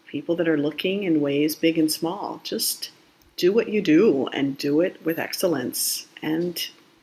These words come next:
things happen, and really wonderful things happen as a result when you're dealing with people. That's, that's about what we can, uh, assume is the pinnacle achievement for us, right? And tony-,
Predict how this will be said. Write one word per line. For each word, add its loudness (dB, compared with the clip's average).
things -2
happen, 0
and 0
really 2
wonderful -2
things -4
happen -2
as -2
a -6
result -2
when 2
you're 6
dealing 4
with 0
people. -4
That's, -4
that's -6
about 2
what 2
we 0
can, 0
uh, -12
assume 2
is 2
the -2
pinnacle 2
achievement -2
for -2
us, -4
right? 0
And 0
tony-, -2